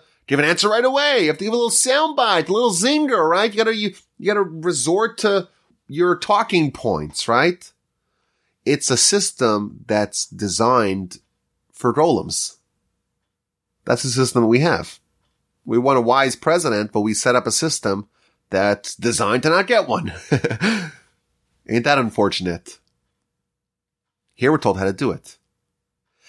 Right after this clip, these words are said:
Now, I want to point to something very interesting. Our Mishnah tells us that when someone asks you a question,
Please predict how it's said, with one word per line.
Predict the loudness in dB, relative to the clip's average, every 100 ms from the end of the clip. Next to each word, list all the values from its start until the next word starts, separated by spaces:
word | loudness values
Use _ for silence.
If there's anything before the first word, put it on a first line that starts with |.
| -6
Now, | 0
I |
want | 2
to | 2
point | 2 0
to | -2
something | -2 0
very | 2 0
interesting. | -2 -4 -12 -14 -16 -20 _ _ _ _ _ _ _ _ _ _ _ _ _ 0
Our | 2 4
Mishnah | 2 0 -4
tells | 0 0 0 -2
us | -6 -8 -12 -16 _ _ _ _ _ _ _ _ _ _ _
that | -4 0
when | 0 -2
someone | -2 0 2 2
asks | 0 2
you | 0
a |
question, | 2 0 0 -2 -4